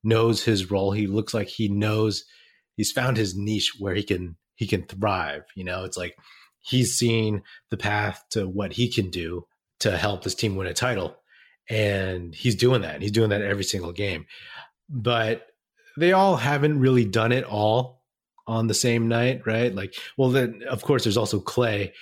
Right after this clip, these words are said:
who in the Charlotte game clanked a couple big three-pointers, trying to play a little hero ball. And then in this Heat game, he clanked two more <laughs> three-pointers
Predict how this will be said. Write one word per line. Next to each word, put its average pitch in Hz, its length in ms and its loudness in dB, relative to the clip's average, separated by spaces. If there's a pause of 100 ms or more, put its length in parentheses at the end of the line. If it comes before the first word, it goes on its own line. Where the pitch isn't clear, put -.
(360)
who 120 680 4 (240)
in 110 480 2 (440)
the 110 120 4
Charlotte 127 380 2
game 104 220 2
clanked 113 380 -2
a 120 60 -2
couple 104 600 -2 (120)
big 110 260 2
three-pointers, 107 840 0 (500)
trying 107 200 0
to 101 40 -4
play 107 160 0
a - 20 2
little 98 180 -2
hero 104 320 0
ball. 104 420 -2 (640)
And 113 160 4
then 113 380 4
in 110 260 2
this 110 440 2 (120)
Heat 110 280 2
game, 101 340 0
he 98 220 0
clanked 101 400 -4
two 131 200 4
more 107 320 2
<laughs> - 100 -8
three-pointers 127 720 2